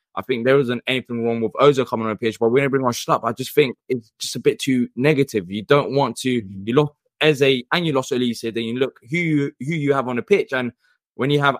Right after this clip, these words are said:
Speaker 1: Ayew, Schlupp and Mateta as your front three, I think no team is going to be genuinely worried about that. And naturally, they're gonna push forward, of course, 'cause they're, they're chasing lead. And, and, and I think we did have that attack on the bench and we didn't bring him on. But defensively, then, you know,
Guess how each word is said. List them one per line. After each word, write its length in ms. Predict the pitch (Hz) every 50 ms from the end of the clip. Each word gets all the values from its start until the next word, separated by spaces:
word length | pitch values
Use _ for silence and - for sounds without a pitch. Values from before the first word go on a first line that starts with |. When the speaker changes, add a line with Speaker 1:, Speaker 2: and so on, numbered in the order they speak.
| -
Speaker 1:
Ayew, 400 | 123 143 147 143 139 127 123 123 120
Schlupp 380 | 110 - - - 147 147 123 -
and 180 | 135 123 123 123
Mateta 320 | 123 - - 143 131 - 123
as 80 | 113 120
your 100 | 135 -
front 320 | - 143 147 123 110 -
three, 320 | - 147 160 151 127 117
I 60 | 110 110
think 260 | - 127 123 117 - _ _ _ _ _ _ _
no 320 | - 101 117 123 151 147 147
team 300 | 143 - - 143 135 123
is 120 | 113 107
going 200 | - - 131 131 113
to 60 | 101
be 100 | 110 104
genuinely 580 | - - - 135 135 131 127 123 120 120 113
worried 320 | 110 104 120 135 123 113 107
about 320 | 101 101 135 160 151 127
that. 160 | 113 104 98
And 80 | 107 117
naturally, 320 | 131 139 113 - - 117 113
they're 120 | 104 113 110
gonna 160 | 120 120 113
push 180 | - - 113 -
forward, 300 | - - 160 160 131 107
of 120 | 104 -
course, 200 | - 107 101 92
'cause 140 | - - 101
they're, 180 | 98 110 110 98 _ _ _ _ _ -
they're 80 | 113 113
chasing 380 | - 143 127 131 - - 104
lead. 260 | 117 143 160 147 113 90
And, 300 | 101 107 113 113 113 101 - -
and, 120 | 95 117 - -
and 100 | 117 120
I 60 | 120
think 220 | 120 - 135 120 107
we 80 | 113 107
did 160 | - 131 127 - -
have 160 | - 139 156 147
that 120 | 131 98
attack 220 | 107 - 110 110 - -
on 100 | 107 107
the 80 | 101
bench 260 | 90 113 127 131 120
and 140 | 131 120 120
we 60 | 120 123
didn't 160 | 123 123 120
bring 160 | 120 131 127
him 120 | 127 131 143
on. 180 | 165 160 135
But 220 | 101 - 120 113 - _ _ _ _ _ _ _ _ _ _ _
defensively, 640 | 110 143 143 - 156 165 160 - - 160 165 185 190
then, 280 | 160 160 151 147 147 151 -
you 120 | - 135
know, 140 | 131 127 123